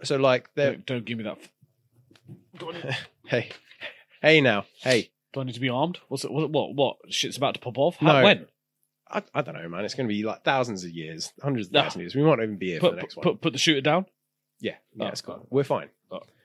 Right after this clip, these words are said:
Speaker 1: But yeah, so the, the Earth cycles through these things a bit like seasons, but in terms of seasons spread out, uh,
Speaker 2: Yeah,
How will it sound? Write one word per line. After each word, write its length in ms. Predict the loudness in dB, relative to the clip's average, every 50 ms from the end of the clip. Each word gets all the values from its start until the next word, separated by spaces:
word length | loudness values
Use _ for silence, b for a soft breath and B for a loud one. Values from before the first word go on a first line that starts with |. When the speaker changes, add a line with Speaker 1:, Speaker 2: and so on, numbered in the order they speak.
| -4 2
Speaker 1:
But 160 | 4 4 6 6
yeah, 160 | 6 4 4
so 180 | 6 4 6
the, 240 | 6 6 6 6 6 4
the 100 | 4 6
Earth 240 | 6 6 6 6
cycles 400 | 4 2 2 2 2 0 -2 -2 -2
through 160 | 0 0 0
these 200 | 0 -2 -4 -6
things 280 | -6 -6 -6 -8 -8 -8
a 80 | -8 -8
bit 400 | -8 0 2 2 4 4 2 0
like 300 | 0 2 2 2 2 0
seasons, 680 | 0 0 2 0 0 -2 -4 -6 -10 -10 -12 -12 -14
but 320 | -4 -2 0 0 0 -2 -4
in 100 | -6 -4
terms 260 | -2 0 0 0 -2
of 100 | -2 -2
seasons 480 | -2 0 0 0 0 -2 -4 -2 0
spread 340 | 0 0 0 2 2 2 4
out, 300 | 2 2 2 0 -2 -4 -4
uh, 140 | -4 2 4
Speaker 2:
Yeah, 200 | 6 6 6